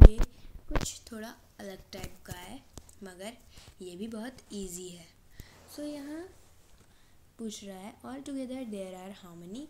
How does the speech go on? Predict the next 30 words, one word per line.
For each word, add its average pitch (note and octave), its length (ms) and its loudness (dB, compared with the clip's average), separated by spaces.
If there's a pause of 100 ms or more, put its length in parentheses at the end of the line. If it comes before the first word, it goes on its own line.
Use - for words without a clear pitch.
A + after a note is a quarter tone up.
(100)
caps?" - 460 -14 (680)
So - 140 -18 (460)
कुल B3 180 -8
मिला C4+ 280 -12
के C4 160 -14
यहाँ B3+ 340 -12
कितने A3 360 -14
कैप्स A#3 420 -14
हैं, D4+ 180 -14 (1120)
वो A3+ 280 -10 (1300)
यहाँ B3 300 -10
से C4+ 120 -12
आप B3+ 220 -14
लोग A3 200 -14
को E4+ 120 -16
पता A3 240 -14
चल F#3 260 -14
जाएगा F3+ 340 -18
इस C4 200 -8
पिक्चर F#3+ 340 -12
ग्राफ E3+ 280 -16
से। F3+ 240 -12 (640)
So - 160 -14 (840)
all F#3+ 240 -14
together G#3+ 420 -12
there G#3 320 -10
are G3 340 -12 (480)
how B3 200 -12
many A3 280 -8 (120)
caps? F3+ 340 -16